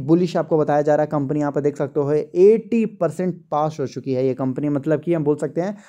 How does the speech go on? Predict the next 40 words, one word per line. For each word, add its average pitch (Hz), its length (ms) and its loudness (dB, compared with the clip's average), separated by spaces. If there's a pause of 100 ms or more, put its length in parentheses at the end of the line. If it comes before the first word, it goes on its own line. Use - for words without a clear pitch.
(180)
पॉजिटिविटी 165 640 2
में 170 120 0
ये 165 100 2
जा 143 160 2
चुकी 139 260 -4
है। 151 120 2
कंपनी 151 340 -2
का 156 80 -2
नाम 147 220 -2
देख 147 100 -2
सकते 156 220 -6
हैं 156 100 -6
Singkong 156 560 -4
Formulation 139 580 -2
आपको 139 220 -4
बताया 135 280 2
जा 139 120 2
रहा, 165 440 -4
लगभग 156 380 -2
एट 202 200 4
रुपये 170 200 -2
के 160 100 0
आसपास 151 340 0
देखने 147 280 -4
को 147 100 -6
मिल 135 120 -4
रहा। 160 420 -4
और 170 140 -6
आज 160 380 -2
के 170 160 -4
डेट 156 220 -2
में 156 100 -4
मतलब 147 280 -2
लास्ट 147 300 2
वर्किंग 156 320 0
डे 151 60 0
में 151 160 -2
स्टॉक 151 280 -4
लगभग 147 360 0
केवल 156 240 2